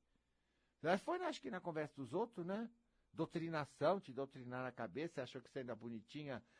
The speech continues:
né? Ia dar tudo certo, de repente você levou a pior, né? Tinha um crau na cabeça, né? <laughs> Ah, ah, ah! Ai, ai, ai, ai, ai, como cê é... como a gente é pamonha, né, gente? Pamonha de crer nos livros, crer nos doutrinadores, crer nos,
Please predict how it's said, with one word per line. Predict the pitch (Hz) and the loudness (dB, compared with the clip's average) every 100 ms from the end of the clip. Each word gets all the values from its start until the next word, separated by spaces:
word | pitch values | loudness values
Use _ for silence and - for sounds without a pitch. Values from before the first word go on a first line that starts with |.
| - - | -20 -2
né? | 165 202 156 _ _ - _ - _ - | 2 2 0 _ _ -20 _ -20 _ -6
Ia | 143 139 | 0 2
dar | 135 | 0
tudo | - 131 123 | -2 -4 -4
certo, | - 160 165 | 2 2 2
de | 135 | -2
repente | 131 135 127 | -2 -4 -2
você | 131 | -4
levou | 117 120 | -2 -2
a | |
pior, | 120 127 139 135 101 - | 0 4 6 6 4 -2
né? | 120 147 151 147 - | -2 -2 -2 -10 -4
Tinha | 180 | 0
um | 175 143 | 0 2
crau | - 165 156 | 6 10 8
na | 143 | 6
cabeça, | 135 123 143 147 - | 0 0 2 0 0
né? | 147 143 | -2 -2
<laughs> | - - - - 170 | -6 -18 -16 0 8
Ah, | 254 - - | 8 8 6
ah, | 208 262 - | 8 8 6
ah! | - 226 262 220 - - - - - | 6 10 10 8 0 -20 -18 -6 8
Ai, | 185 247 262 262 262 254 | 12 12 12 12 12 12
ai, | 233 220 208 185 | 12 12 12 12
ai, | 185 185 180 170 170 | 12 12 12 8 6
ai, | 156 151 156 156 151 | 6 8 10 8 8
ai, | 139 139 139 135 | 6 8 8 6
como | 131 185 208 185 147 | 2 4 6 4 -2
cê | - 151 | 0 2
é... | 143 135 127 | 4 0 0
como | 202 | 2
a | |
gente | 156 151 139 | 2 0 -4
é | |
pamonha, | 131 117 110 104 104 | -2 -2 -2 -4 -6
né, | 104 | -8
gente? | 98 - _ _ _ _ - - - _ | -10 -16 _ _ _ _ -20 -20 -20 _
Pamonha | 175 180 185 226 254 277 254 | 4 4 2 2 2 0 -4
de | 214 | -6
crer | - 220 226 | -2 2 4
nos | 214 165 | 2 -6
livros, | 156 170 196 165 185 196 170 | -4 0 0 -2 -2 -2 -4
crer | - 139 139 | -4 -2 -2
nos | 135 | -2
doutrinadores, | 120 135 139 131 127 101 131 135 131 | -2 -2 -2 -2 -2 2 2 2 0
crer | 123 117 | -2 0
nos, | 113 | -2